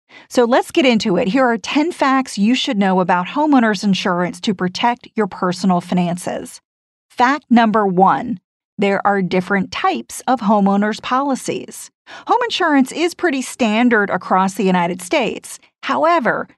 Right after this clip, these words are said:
some states or insurance companies may offer policies that are slightly different.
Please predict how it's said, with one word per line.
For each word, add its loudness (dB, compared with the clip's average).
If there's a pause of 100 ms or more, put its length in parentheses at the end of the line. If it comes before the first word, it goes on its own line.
(100)
some -2
states 0
or 2
insurance 0
companies 0
may 4
offer 0
policies -2
that -2
are 0
slightly -2
different. -6